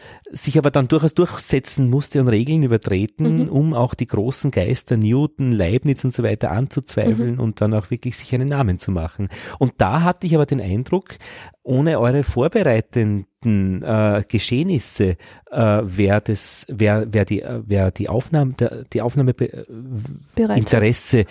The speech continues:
Speaker 1: nicht, nicht so da gewesen.
Speaker 2: Ich hab mit Ihnen d-, das Matriarchat und das Patriarchat besprochen, erklärt, äh,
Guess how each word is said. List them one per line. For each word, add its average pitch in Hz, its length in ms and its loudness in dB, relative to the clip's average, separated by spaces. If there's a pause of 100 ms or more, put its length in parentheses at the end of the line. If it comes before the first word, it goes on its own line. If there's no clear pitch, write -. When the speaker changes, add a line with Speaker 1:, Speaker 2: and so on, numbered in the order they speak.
(180)
Speaker 1:
nicht, 110 360 0
nicht - 320 -2
so - 280 -2
da 82 220 0
gewesen. 82 500 -2
Speaker 2:
Ich 220 180 0
hab 214 160 -2
mit 226 160 0
Ihnen 226 300 0
d-, 214 240 -4
das 208 320 0
Matriarchat 208 960 0
und 208 140 -2
das 202 120 -4
Patriarchat 190 920 0
besprochen, 180 600 -6
erklärt, 185 580 0
äh, 202 120 0